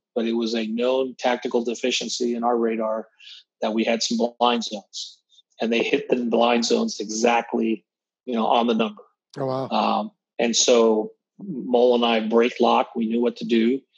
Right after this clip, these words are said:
Speaker 1: Uh, we start to pick them up as they're in their beam maneuver. And then as they're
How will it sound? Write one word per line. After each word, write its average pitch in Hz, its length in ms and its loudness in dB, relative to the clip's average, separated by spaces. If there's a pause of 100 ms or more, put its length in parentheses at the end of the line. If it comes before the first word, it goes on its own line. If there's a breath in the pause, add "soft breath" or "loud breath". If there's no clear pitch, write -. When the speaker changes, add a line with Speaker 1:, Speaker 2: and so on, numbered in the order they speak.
(320 loud breath)
Speaker 1:
Uh, 110 300 2
we 113 120 2
start - 380 2
to 113 60 -2
pick - 260 -2
them 120 160 2
up 120 200 2
as 110 140 0
they're 117 180 2
in 120 100 -2
their 113 120 -2
beam 123 320 -4
maneuver. 113 480 -10 (580 loud breath)
And 110 120 0
then 113 240 2 (360)
as 113 240 0
they're 113 300 2